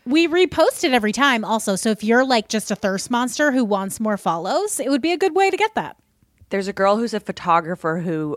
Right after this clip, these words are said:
Speaker 2: I guess, edits her photos when she, and listens to us when she does that. I love that. Thinking about, like, people doing their things and we're just, like, bopping around in their ears.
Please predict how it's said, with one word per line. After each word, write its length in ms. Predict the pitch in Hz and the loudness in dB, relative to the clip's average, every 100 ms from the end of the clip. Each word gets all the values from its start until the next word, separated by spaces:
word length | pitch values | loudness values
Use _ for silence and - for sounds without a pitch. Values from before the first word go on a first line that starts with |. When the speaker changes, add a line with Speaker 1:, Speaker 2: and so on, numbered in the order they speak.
| - | -2
Speaker 2:
I 80 | 165 | -2
guess, 240 | 160 170 - | 0 -2 0
edits 340 | 160 156 - - | 0 0 -4 -4
her 180 | 165 | -2
photos 500 | 147 147 147 143 143 | 0 2 2 2 0
when 120 | 156 151 | -4 -4
she, 360 | - 139 139 _ _ _ - | -6 -6 -8 _ _ _ 0
and 180 | 175 | 2
listens 320 | 170 160 156 - | 2 -2 -6 -2
to 80 | 151 | -2
us 140 | 151 | -2
when 80 | 156 | -6
she 140 | - | -6
does 220 | 139 147 | -4 -4
that. 180 | 147 143 | -2 0
I 80 | 160 | 0
love 300 | 156 156 147 | 2 0 4
that. 320 | 156 151 156 _ - - - - | 4 4 0 _ -20 -20 -16 -8
Thinking 280 | 190 156 | -6 -4
about, 240 | 160 151 139 | 0 2 2
like, 220 | 139 - | -2 -4
people 260 | 175 165 151 | -10 -6 -2
doing 260 | 165 165 | 0 2
their 160 | 160 160 | 0 -2
things 600 | - 226 214 208 208 175 | 0 0 2 0 0 0
and 120 | 151 | 0
we're 140 | 160 | 0
just, 200 | 156 156 | -2 -2
like, 160 | 143 139 _ _ _ _ _ _ 208 | -4 -4 _ _ _ _ _ _ -10
bopping 440 | - 175 - 170 | 0 2 4 4
around 400 | 160 156 151 160 | 6 4 2 0
in 80 | 156 | 0
their 160 | 156 - | 0 0
ears. 760 | 147 147 143 147 151 - | -2 -2 0 -2 -4 -10